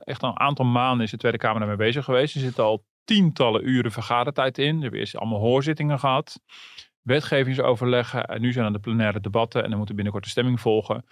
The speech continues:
Ja, en nu neemt het echt, het, het, bedoel, dan, dan bouwt het politieke momentum op.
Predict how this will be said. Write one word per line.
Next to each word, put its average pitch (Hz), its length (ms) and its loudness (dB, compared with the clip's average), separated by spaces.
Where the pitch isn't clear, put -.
Ja, 87 160 0
en 110 140 2
nu 127 200 6
neemt 117 300 2
het - 80 -14
echt, - 140 -8
het, - 300 -18
het, - 180 -18
bedoel, 135 280 -6
dan, 117 140 -4
dan 120 180 2
bouwt 123 200 2
het 120 80 -2
politieke 113 360 0
momentum 117 500 4
op. - 320 0